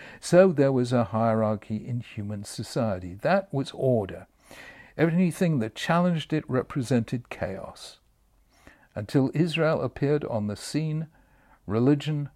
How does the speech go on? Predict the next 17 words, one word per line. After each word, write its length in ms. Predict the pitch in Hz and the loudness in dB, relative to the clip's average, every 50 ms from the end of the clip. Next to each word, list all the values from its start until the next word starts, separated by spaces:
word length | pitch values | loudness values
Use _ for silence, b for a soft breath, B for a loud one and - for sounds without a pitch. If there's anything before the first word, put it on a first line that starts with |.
| _ _ _ _ _ | _ _ _ _ _
was 180 | - 113 104 - | -8 -6 -4 -2
a 80 | 120 110 | -2 0
way 260 | 117 131 143 156 - | 0 0 0 -2 -2
of 200 | - 113 - - | -6 -8 -8 -8
consecrating 1120 | - - - 208 196 170 - - 104 90 - - 95 95 90 101 - - 110 104 110 113 B B B B B B B | -12 -6 -4 -4 -2 -2 -4 -6 -8 -8 -8 -10 -12 -12 -12 -12 -12 -10 -10 -10 -10 -14 B B B B B B B
the 100 | - 110 | -8 -8
status 680 | 107 - - - - - 113 110 - - 104 - - - | -6 -6 -8 -4 -2 -2 -2 -2 -4 -6 -8 -8 -8 -12
quo. 540 | - - - - 107 101 92 90 95 - - _ _ _ _ _ _ _ _ _ _ _ _ _ _ B B B B B B B B | -16 -12 -6 -4 -4 -4 -4 -6 -12 -18 -20 _ _ _ _ _ _ _ _ _ _ _ _ _ _ B B B B B B B B
That 240 | - 156 190 208 - - | 2 4 4 2 2 -2
is 160 | 139 131 - | -2 0 0
what 220 | 151 151 143 - | 0 0 0 -2
the 100 | - - | -4 -6
story 420 | - - - - 135 139 139 135 131 | -6 -4 -2 0 0 0 0 0 -2
of 120 | 127 110 | -2 -2
Israel 420 | 104 113 107 - 127 113 113 117 110 | -2 -4 -4 -2 -4 -4 -2 -2 -2
would 160 | 107 110 - | -4 -4 -4
overturn. 880 | - 120 113 110 113 101 107 107 - - - 95 95 98 95 98 - | -4 -4 -6 -6 -6 -8 -10 -12 -10 -10 -10 -10 -8 -10 -14 -16 -20